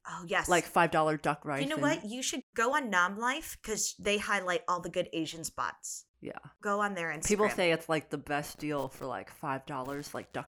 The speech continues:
Speaker 2: rice.
Speaker 1: She does a lot of those, like, reels. She'll be
Speaker 2: Yeah.
Speaker 1: like, "Best five dollar dishes in Chinatown."
Speaker 2: Yeah.
Speaker 1: So you should check her out. Speaking of five dollars, my favorite thing to eat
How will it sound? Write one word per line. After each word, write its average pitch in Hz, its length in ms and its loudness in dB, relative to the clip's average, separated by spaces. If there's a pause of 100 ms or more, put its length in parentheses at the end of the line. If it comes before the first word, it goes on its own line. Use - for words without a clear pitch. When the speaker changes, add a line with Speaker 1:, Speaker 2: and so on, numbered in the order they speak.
Speaker 2:
rice. 139 220 -6
Speaker 1:
She 269 300 -2
does 262 260 0
a 247 60 -2
lot 202 240 4
of 185 140 -4
those, 170 280 -2
like, 160 220 -2
reels. 135 360 -2
She'll - 160 -8
be 156 100 -4
Speaker 2:
Yeah. 151 100 -4
Speaker 1:
like, 135 260 -4
"Best 202 260 0
five 180 200 0
dollar 160 260 -2
dishes 151 400 -6
in 147 100 -10
Chinatown." 139 640 -10 (180)
Speaker 2:
Yeah. - 260 -10
Speaker 1:
So - 140 -10
you 175 60 -8
should - 120 -12
check 175 220 -8
her 151 140 -6
out. - 200 -8 (360)
Speaking 285 380 -8
of 180 80 -6
five 156 240 -2
dollars, - 640 -4 (300)
my 208 100 0
favorite 262 400 -4
thing 226 200 -2
to - 100 -10
eat - 280 -8